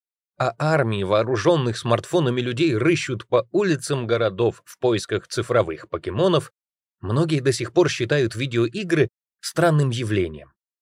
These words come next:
Уверяю вас, если бы я с головой ушёл в изучение шекспировской литературы или построил карьеру, вещая на своей любительской радиостанции, люди сочли бы меня интеллектуалом и незаурядной личностью. Но изучение видеоигр —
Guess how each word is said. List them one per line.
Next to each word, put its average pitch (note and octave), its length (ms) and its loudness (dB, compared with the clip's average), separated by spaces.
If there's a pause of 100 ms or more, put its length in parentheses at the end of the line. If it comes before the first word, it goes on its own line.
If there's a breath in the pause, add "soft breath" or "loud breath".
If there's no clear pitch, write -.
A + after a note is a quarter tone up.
(320)
Уверяю G#2 460 0
вас, E2+ 240 0
если A2+ 260 -4
бы F#2+ 140 -2
я A#2+ 160 0
с A2 80 -10
головой G2+ 440 2
ушёл C#3 280 0
в G#2+ 100 -2
изучение A2 480 -4
шекспировской G#2+ 800 -4
литературы G#2 680 0
или D#2+ 200 -6
построил C#3 600 0
карьеру, G#2 580 2 (360)
вещая G2+ 580 0
на F2 120 -6
своей G#2+ 400 -4
любительской A2+ 580 -4
радиостанции, A2 800 -2 (400)
люди F3 240 0
сочли G3 440 -2
бы E3+ 140 2
меня D#3 380 0
интеллектуалом D3 840 -2
и D3 120 -2
незаурядной B2+ 640 0
личностью. E2+ 680 -10 (680)
Но G2 240 0
изучение A2 640 -4
видеоигр — A#2 920 -2